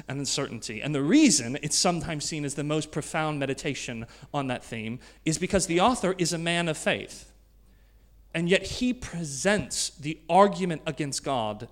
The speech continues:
the objection, with more force than any atheist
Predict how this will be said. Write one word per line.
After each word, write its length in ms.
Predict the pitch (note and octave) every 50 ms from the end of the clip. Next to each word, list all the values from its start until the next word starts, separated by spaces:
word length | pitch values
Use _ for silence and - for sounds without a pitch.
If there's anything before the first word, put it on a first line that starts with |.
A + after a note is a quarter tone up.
| - -
the 140 | D3 D3+
objection, 720 | C#3 C#3 B2+ - D#3+ C#3+ - - - - - G#2 G#2 G#2 G2+ - - - - - - -
with 220 | - C#3 C3 C3+
more 580 | C#3+ D3+ D#3+ F#3 G3+ A3 A3 G#3+ G3+ F3 - -
force 880 | - - - - - - G#3 A3 G3+ B2+ F#2+ - - - - - - - - - - - - - - - _ _ _ - - - _ - - _ - - -
than 140 | C#3+ C#3 -
any 320 | D#3 E3 F#3 F#3+ F#3 - -
atheist 640 | - D3+ D#3 - - - C3+ B2+ B2+ - - - -